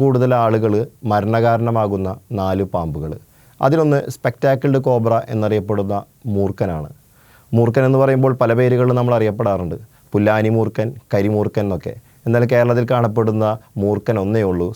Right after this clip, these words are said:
സ്പെക്ടാക്കിൾഡ് കോബ്ര. ഋ എന്ന അക്ഷരത്തിൽ അവയുടെ പത്തിക്ക് പുറകിലായി, ഏ, കാണപ്പെടുന്നുണ്ട്. ഒരു കണ്ണടയുടെ ആകൃതി,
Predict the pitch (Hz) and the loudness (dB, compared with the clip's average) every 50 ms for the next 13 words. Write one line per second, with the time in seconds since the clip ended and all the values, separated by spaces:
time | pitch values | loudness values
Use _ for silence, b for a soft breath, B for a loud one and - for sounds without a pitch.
0 | - - 123 113 - 135 120 113 117 113 107 98 90 80 76 73 - b b b | -6 -4 -4 -2 0 0 0 2 2 0 0 0 0 -2 -2 -4 -8 b b b
1 | b b b - 127 135 156 165 165 160 - - - 151 151 151 143 135 - - | b b b 2 2 4 4 4 2 2 0 -2 -2 -2 0 0 0 0 0 0
2 | 139 135 120 135 127 127 - - - - 110 127 131 131 127 127 123 - 127 120 | 0 0 2 0 0 0 -2 -6 -8 -4 -2 0 2 2 2 0 0 0 -2 -4
3 | - - 123 127 131 120 127 120 117 113 120 120 120 113 107 104 104 107 - - | -2 -4 -2 -2 -2 0 0 0 0 2 2 2 2 2 2 2 0 -2 -6 -8
4 | - 123 117 107 104 - 110 104 101 98 95 110 104 98 90 92 85 82 87 - | -6 -4 -4 -2 -2 -2 -2 0 0 -2 -2 -2 -2 -2 -2 -2 -4 -4 -6 -8
5 | - b b b _ - 127 143 139 143 131 131 135 139 135 143 143 139 139 143 | -10 b b b _ -2 0 0 2 0 0 2 2 2 2 4 4 4 2 0
6 | - - 131 113 110 113 107 107 107 101 92 92 | 0 -2 0 0 0 2 2 2 0 0 0 -2